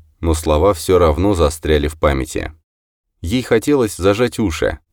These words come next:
Она с самого начала знала, что жизнь ее ребенка под угрозой, именно поэтому и улетела из Штатов. Но представить что-либо подобное просто не могла. Никакого воображения не хватит,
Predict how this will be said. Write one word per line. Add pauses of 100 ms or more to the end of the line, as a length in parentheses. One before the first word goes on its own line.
Она
с
самого
начала
знала,
что
жизнь
ее
ребенка
под
угрозой,
именно
поэтому
и
улетела
из
Штатов. (240)
Но
представить
что-либо
подобное
просто
не
могла. (500)
Никакого
воображения
не
хватит,